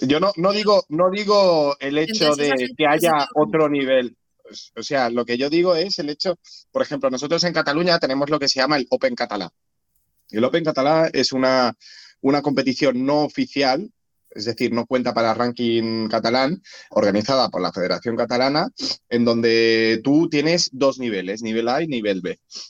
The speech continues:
Speaker 1: Entonces, el nivel A, eh, suele ser para los que más tocan y el nivel B para los que menos tocan. Entonces, tienes otro tipo de competición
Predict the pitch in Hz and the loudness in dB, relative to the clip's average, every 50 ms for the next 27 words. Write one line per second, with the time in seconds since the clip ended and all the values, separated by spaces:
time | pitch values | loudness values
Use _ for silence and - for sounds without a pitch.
0 | _ _ _ - 104 98 - 110 104 - 110 104 104 104 101 107 107 110 117 117 | _ _ _ -6 -4 -2 -2 -2 0 2 2 2 2 2 2 2 2 4 4 2
1 | 131 143 135 113 - - _ _ 98 98 92 92 92 92 95 - - 107 107 107 | 2 2 0 -2 -4 -8 _ _ -8 -8 -6 -6 -6 -6 -8 -6 -4 -4 -2 -2
2 | - - 127 117 107 - 101 92 92 92 95 95 92 87 - - - 98 92 92 | 0 0 0 -2 -2 -6 -6 -6 -4 -4 -4 -4 -4 -6 -8 -10 -6 -6 -4 -2
3 | 92 90 87 87 92 101 110 110 110 - - 139 131 156 160 190 196 165 120 101 | -2 -4 -4 -4 -2 -2 -2 -2 -2 0 0 0 2 2 2 2 2 2 0 0
4 | 98 98 95 101 104 101 104 110 123 - - - 107 98 95 92 87 - - 95 | 0 0 0 0 0 2 2 2 2 2 0 0 0 0 0 -2 -4 -4 -6 -4
5 | 92 92 82 80 - - - - - - - - _ _ _ - 92 - 107 95 | -6 -4 -6 -6 -8 -8 -10 -10 -10 -10 -14 -14 _ _ _ -6 -4 -2 -2 -4
6 | - - - 110 120 135 131 - - _ - - - _ _ _ _ _ 139 147 | -2 0 0 0 2 0 -2 -2 -10 _ -20 -20 -20 _ _ _ _ _ 0 0
7 | 147 - 147 135 - 147 160 156 - 123 107 101 - 107 98 104 95 - 87 - | 2 2 2 2 2 0 -2 0 0 -2 -2 -2 -6 -6 -6 -6 -8 -8 -10 -4
8 | - 139 151 147 143 175 - | 0 2 2 2 2 0 -6